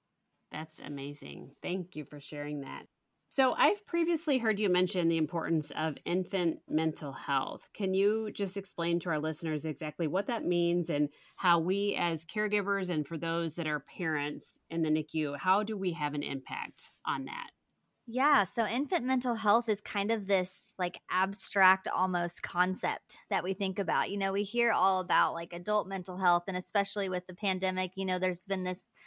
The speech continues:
Speaker 2: bringing to light moment for just the mental health community and how we can support one another. But infant mental health has been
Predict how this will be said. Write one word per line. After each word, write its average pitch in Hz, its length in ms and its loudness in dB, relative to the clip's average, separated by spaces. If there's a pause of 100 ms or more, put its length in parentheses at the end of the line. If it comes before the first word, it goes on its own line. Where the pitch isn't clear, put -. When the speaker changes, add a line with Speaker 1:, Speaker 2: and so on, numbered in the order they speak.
(400)
Speaker 2:
bringing 240 340 6
to 226 140 2
light 202 300 6
moment 196 640 0
for 180 540 2 (160)
just 208 200 -2
the 220 80 2
mental 196 280 0
health 180 200 0
community 254 580 2
and 196 100 0
how 196 100 2
we 196 80 2
can 196 160 -4
support 226 400 0
one 208 160 0
another. 185 440 0
But 180 280 2 (360)
infant 302 340 -4
mental 233 280 0
health 214 280 4
has 202 140 -2
been 196 320 -2